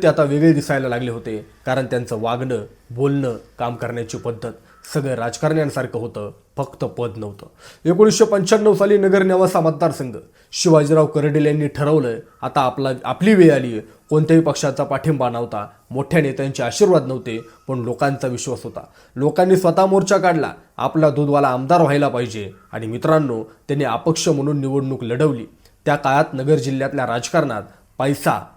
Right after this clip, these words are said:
पक्ष, पाठबळ सगळं लागायचं, पण लोकांनी तिथं भावना ओतल्या.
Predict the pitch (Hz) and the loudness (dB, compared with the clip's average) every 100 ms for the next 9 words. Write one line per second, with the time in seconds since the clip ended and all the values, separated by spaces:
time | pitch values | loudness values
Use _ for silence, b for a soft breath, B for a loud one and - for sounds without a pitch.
0 | _ - 147 - 185 117 - - - 151 | _ -8 -4 -2 0 -2 -6 -8 0 0
1 | 139 110 - _ - - - 156 170 131 | 0 -4 -10 _ -20 -8 -2 2 4 2
2 | 117 117 - b b b - 135 123 139 | -2 -8 -12 b b b -4 -2 -2 0
3 | 156 156 139 131 143 120 117 139 143 123 | 0 0 -2 -4 -6 -4 -4 -2 -2 -4
4 | 117 | -8